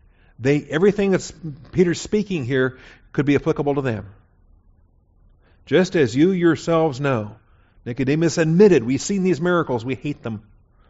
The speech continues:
"This man delivered over by the predetermined plan and foreknowledge of God." Say, you did it, but God planned it.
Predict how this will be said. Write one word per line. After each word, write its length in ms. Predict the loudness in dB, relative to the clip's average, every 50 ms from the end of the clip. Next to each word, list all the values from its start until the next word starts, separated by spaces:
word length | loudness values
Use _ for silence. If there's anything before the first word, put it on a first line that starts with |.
| _ _ _ _ _ _ _ _ _ _ _ _ _ _ _ _ _ _ _ _ _ _ _ _ _ _ -4
"This 280 | 2 4 4 4 4 4
man 380 | 2 4 4 6 4 4 2
delivered 400 | 2 4 4 6 6 6 6 6
over 240 | 6 6 4 4 4
by 160 | 4 4 4 4
the 120 | 2 0
predetermined 840 | -2 -2 -2 0 0 0 0 0 -2 -2 -2 -2 -2 0 0 -2 -4
plan 360 | -2 -2 0 2 2 2 2
and 160 | 0 0 -2
foreknowledge 580 | -2 0 0 2 2 2 2 2 2 0 0 0
of 140 | -2 -2 2
God." 560 | 2 4 4 4 2 0 -2 -4 -8 -14 -20 -20 _ _ _ _ _ _ _ _ _ _ _ _ _ _ _ _ _ _ _ _ _ _ _ _ _ _ _ _
Say, 320 | -12 -8 -6 -4 -4 -4 -6
you 400 | -10 -10 -8 -4 0 2 2 4
did 220 | 6 6 6 6
it, 420 | 4 2 0 -2 -8 -20 _ -8
but 200 | -6 -6 -6 -4
God 340 | -2 0 2 2 2 0 -2
planned 360 | -2 0 0 0 0 -2 -4
it. 160 | -6 -8 -10